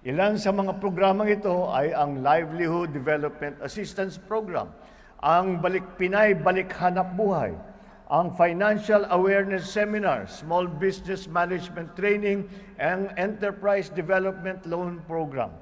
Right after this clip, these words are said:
Ito po ay pinagsama-sama, nandyan din ang tulong pangkabuhayan sa pag-unlad ng samahang O F W.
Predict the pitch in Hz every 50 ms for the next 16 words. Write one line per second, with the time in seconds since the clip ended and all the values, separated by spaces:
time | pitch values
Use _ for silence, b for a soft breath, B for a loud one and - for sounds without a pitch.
0 | B B B B B B B B B B - 151 156 156 196 185 190 190 233 233
1 | 220 190 151 180 180 190 190 196 196 190 190 190 185 196 175 - - 190 190 190
2 | 196 180 - 208 202 208 202 170 143 151 156 175 170 190 185 190 190 202 202 190
3 | 190 185 180 180 - 202 214 214 214 214 214 214 214 - - 202 196 196 185 -
4 | 180 180 170 175 165 208 214 214 208 170 120 - B B B B B - - 156
5 | - - 175 160 160 180 180 190 190 196 202 196 190 180 180 175 156 - - 170
6 | 165 165 156 165 165 165 165 131 156 160 160 156 - - 147 147 143 127 147 151
7 | 131 127 113 98